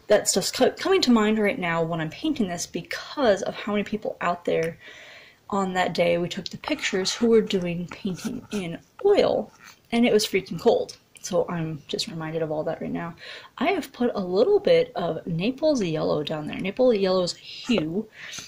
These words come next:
so that means it's a fake version of Naples yellow. I'm not sure why Naples yellow, the, the real stuff, is so much more expensive, or why they need to make a hue version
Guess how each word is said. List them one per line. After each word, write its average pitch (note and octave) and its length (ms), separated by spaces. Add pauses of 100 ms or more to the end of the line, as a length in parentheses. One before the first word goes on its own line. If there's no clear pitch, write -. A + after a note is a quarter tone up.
(240)
so - 160
that F#3 140
means G#3 240
it's - 200
a E3+ 140
fake - 560 (100)
version E3 640 (300)
of F3 200
Naples E3+ 380
yellow. D#3+ 340
I'm F#3+ 160
not G#3+ 360
sure B3 520 (960)
why G#3 260
Naples A3 420
yellow, F#3 500 (640)
the, F3+ 200
the F3 140
real F3 420
stuff, - 720 (120)
is A3+ 220
so A3 140
much B3+ 260
more F3+ 140
expensive, - 1000
or F#3+ 240
why F3+ 240
they A3+ 120
need G3+ 160
to - 100
make F3+ 180
a E3 60
hue G#3 580
version F3 440